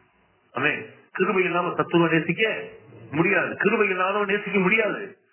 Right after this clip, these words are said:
So, தேவன் என்ன செய்யறாருன்னா, கிறிஸ்துவின் மூலமா அனுஸ்தோத்திரம், கிறிஸ்து எப்படி சத்துருவை நேசித்தாரோ அந்த ஆவியில கொஞ்சம் எடுத்து நம்ம கொடுக்குறாரு.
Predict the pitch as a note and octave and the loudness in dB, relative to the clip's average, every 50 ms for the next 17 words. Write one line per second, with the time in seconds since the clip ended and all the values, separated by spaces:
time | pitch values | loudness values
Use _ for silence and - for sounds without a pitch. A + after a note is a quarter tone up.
0 | _ _ _ _ - A3+ G#3 D#3+ D3 F#3 A3 A#3+ A#3 G3 F3+ E3+ D3+ - D3 C3+ | _ _ _ _ 2 2 2 2 4 2 2 2 2 0 0 0 -2 0 0 0
1 | C3 B2+ B2 B2 A#2 A2+ C#3 E3 F3 - - - - - F3 - - - - A#3 | 0 0 0 0 2 2 0 0 -4 -8 -12 -8 -4 -2 -2 -2 -2 -2 0 2
2 | G#3+ F3+ D#3 C#3 C3+ C3+ C3 A#2 A2 G#2 A2 C3+ F3 F#3+ - - - - - - | 2 2 2 2 2 2 4 2 2 2 2 2 2 2 -2 -6 -12 -20 -20 -20
3 | _ _ _ _ _ - C3+ E3 F3 E3+ E3+ E3+ D#3 C3 - - B2 C#3 D#3+ F3+ | _ _ _ _ _ -4 0 2 2 0 2 2 2 2 2 0 0 0 0 -2
4 | - - - - - - _ _ _ - G3 F3 - C#4+ B3+ A3+ F#3+ E3+ - G#3+ | -4 -8 -16 -20 -20 -20 _ _ _ -2 -2 -2 -2 0 2 2 2 2 2 2
5 | G#3 F3+ - E3 E3 G3+ F#3 F3+ E3 D3+ C#3 C#3 - - - - B2 A2 G#2 G#2 | 0 2 0 0 0 0 2 2 2 2 2 0 -2 -4 -4 -2 0 0 0 2
6 | A2 B2+ D#3+ F3 F#3 - - - - _ _ _ _ - C3+ C#3+ D#3+ F3 E3+ D#3+ | 2 4 4 2 2 -4 -10 -16 -20 _ _ _ _ -2 0 0 0 0 0 0
7 | C3+ B2 B2 C3+ D3+ E3 D#3+ C3 B2 A#2+ G#2 A2 C3+ D#3+ E3 - - - C3+ A#2 | 0 2 2 2 2 2 2 2 0 0 2 2 0 0 -2 -4 -4 -2 0 2
8 | B2+ B2+ B2+ - - A#2+ A2+ A#2+ A#2 A#2+ B2 B2 A#2+ B2 A2 G2 F2 E2 | 2 2 2 0 -2 0 0 0 0 0 0 0 0 0 0 -2 -2 -4